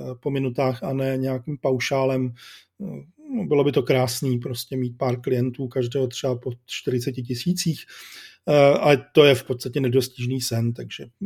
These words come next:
hezky po minutách. Ale pomáhá to, eh, že opravdu dokážete si tak nějak představit, jakým způsobem budete plnit plán a jestli, eh, spíš příští měsíc byste měli opatřit nějaké další zakázky nebo,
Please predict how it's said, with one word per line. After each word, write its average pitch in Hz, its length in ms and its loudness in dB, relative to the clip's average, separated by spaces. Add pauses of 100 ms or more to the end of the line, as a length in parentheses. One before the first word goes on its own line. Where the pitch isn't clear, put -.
(120)
hezky 123 340 -8
po 120 120 -8
minutách. 117 480 -4 (500)
Ale 165 140 10 (200)
pomáhá 190 500 12
to, 170 400 8
eh, 139 280 -4
že 160 100 -4
opravdu 151 640 -2
dokážete 143 640 -4
si - 100 -8
tak 147 220 -4
nějak 151 240 0
představit, 131 540 -2
jakým 135 260 -4
způsobem 147 420 -4
budete 139 260 0
plnit 147 360 -4
plán 131 340 -2 (500)
a 151 80 -4
jestli, 156 500 0
eh, 175 40 -8 (560)
spíš - 340 -12
příští - 460 0
měsíc 156 440 0
byste 135 320 -6
měli 147 340 2
opatřit 131 480 -4 (140)
nějaké 135 420 -2
další 131 320 -2
zakázky 135 680 -4
nebo, 131 340 -2